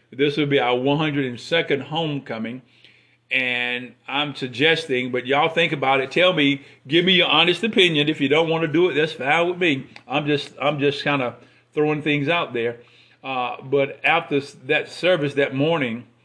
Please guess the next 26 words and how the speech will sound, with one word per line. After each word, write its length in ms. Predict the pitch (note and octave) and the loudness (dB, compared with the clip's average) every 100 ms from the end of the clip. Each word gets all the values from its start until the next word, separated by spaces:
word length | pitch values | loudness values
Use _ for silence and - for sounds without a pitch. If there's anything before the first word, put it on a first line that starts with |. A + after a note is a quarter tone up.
| _ - | _ -10
the, 240 | A#2 - | -8 -2
after 340 | C#3+ D3+ D3 | 0 2 0
the 60 | A#2+ | -2
eleven 240 | B2+ D3 | 0 0
o'clock 340 | D#3 E3+ F3 - | 0 0 -4 -2
service, 440 | C3 A#2+ B2+ - - _ _ _ | -2 0 -2 -8 -18 _ _ _
that 240 | B2+ C#3 C3+ | 0 0 2
we 140 | D#3 | 0
have 240 | C#3+ C#3 C3 | 2 2 2
hot 280 | D3+ D3 | 0 0
dogs 280 | C#3 C#3 B2+ | 2 2 0
and 120 | B2 | -4
hamburgers 720 | A#2+ E3 D3+ B2+ A2 G#2+ A2 - _ _ _ _ | 0 0 4 2 2 -4 -8 -16 _ _ _ _
outside 680 | - D3 C3+ - D#3 C#3 B2 | -6 -4 -4 -2 2 2 0
cooked 420 | - E3 D3+ - A#2 | 0 -2 -2 -10 -2
by 460 | C3 C#3 C#3 C3+ A#2+ | 2 4 4 0 -2
the 80 | C3 | 2
men. 480 | E3+ E3+ A#2 G2 - _ _ _ _ _ _ | 2 2 0 -4 -16 _ _ _ _ _ _
Okay, 500 | C3+ B2 C#3 C#3 C#3 - - | -12 -2 2 2 -2 -10 -10
just 280 | A#2 C#3 C#3 | -2 -2 0
so-, 180 | D#3 - | -6 -4
something 680 | D#3 E3+ F#3 F3+ F3 E3 | -2 -2 0 0 0 -4
just 340 | C3+ D3+ D3 - | 0 0 0 -2
to, 300 | C3+ B2+ A2+ - _ _ _ _ - | -2 -2 -6 -14 _ _ _ _ -12
uh, 280 | A#2+ A2+ - - | -10 -8 -10 -14
say, 560 | - D#3+ D3+ D3 C#3+ | 0 4 4 4 0